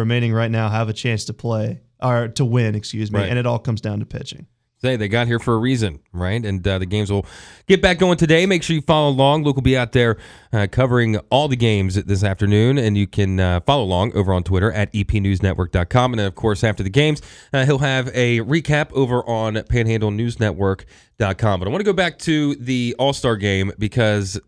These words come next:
Speaker 2: I didn't look this up after they said it because I don't think any of the players did it. But was it true that if a player went out into the outfield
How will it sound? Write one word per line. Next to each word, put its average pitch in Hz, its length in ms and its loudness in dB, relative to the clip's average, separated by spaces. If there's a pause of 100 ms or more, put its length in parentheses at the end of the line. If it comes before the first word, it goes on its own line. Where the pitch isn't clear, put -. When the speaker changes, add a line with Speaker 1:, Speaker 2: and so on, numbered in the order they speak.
(400)
Speaker 2:
I 123 60 0
didn't 233 200 2
look 214 140 -2
this 170 180 0
up 147 220 2
after 131 160 -2
they 117 140 -2
said 120 260 -2
it 101 160 -4
because 101 260 -2
I 117 60 2
don't 120 140 0
think 117 160 -2
any 113 160 0
of 92 60 -6
the - 40 -8
players 98 260 0
did 110 220 2
it. 92 180 -4 (280)
But 127 100 -4
was 127 180 -2
it 131 120 -2
true 226 300 0
that 196 320 0 (460)
if 135 120 0
a 135 40 -2
player 175 320 0
went 170 200 0
out 131 360 0
into 127 200 0
the 110 160 2
outfield 127 520 0